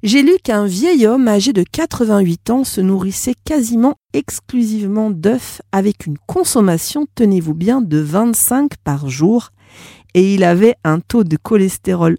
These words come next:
normal et une excellente santé. Bon, revenons à mon amie qui digérait mal son repas. Elle a fini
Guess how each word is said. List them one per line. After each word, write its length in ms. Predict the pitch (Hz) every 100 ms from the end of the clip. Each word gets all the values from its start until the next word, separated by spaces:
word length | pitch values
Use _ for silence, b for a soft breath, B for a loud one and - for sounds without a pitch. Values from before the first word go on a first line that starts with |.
| -
normal 760 | 185 196 240 226 185 175 170 190 -
et 100 | 202
une 240 | 185 180
excellente 540 | 233 - - 180 185 202
santé. 480 | - 143 - - - _ _ _ B B B B
Bon, 180 | 202 240
revenons 360 | 359 370 440
à 20 |
mon 160 | 311 226
amie 240 | 196 196 196
qui 120 | 185
digérait 400 | 175 180 170 165
mal 260 | 175 220
son 160 | 202 180
repas. 360 | 160 156 76 73 _ _
Elle 140 | 247
a 80 | 269
fini 240 | - 302